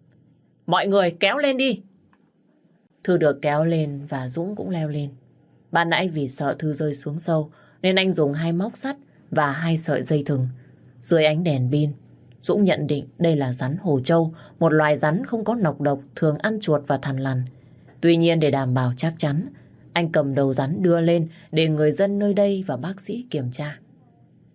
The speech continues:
Lên đến nơi, Dũng ném cái đầu rắn xuống đất,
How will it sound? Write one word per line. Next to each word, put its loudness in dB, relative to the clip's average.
Lên 2
đến 2
nơi, 0
Dũng -6
ném -2
cái -4
đầu 0
rắn -8
xuống -6
đất, -2